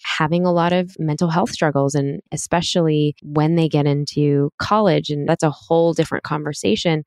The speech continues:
We were already able to partner up with six schools around this. And so, but again, this was totally mitigated by the fact that I didn't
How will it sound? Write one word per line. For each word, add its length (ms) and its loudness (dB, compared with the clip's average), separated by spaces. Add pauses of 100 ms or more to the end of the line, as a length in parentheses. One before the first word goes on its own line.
We 160 0
were 160 2
already 400 0
able 220 -2
to 120 -6
partner 340 -2
up 140 -4
with 120 -10
six 240 -10
schools 440 -4 (300)
around 300 2
this. 200 2
And 160 0
so, 260 2 (300)
but 140 2
again, 760 2 (160)
this 480 0
was 140 0
totally 500 2
mitigated 640 0
by 160 2
the 80 0
fact 240 -2
that 140 -4
I 80 -2
didn't 340 -2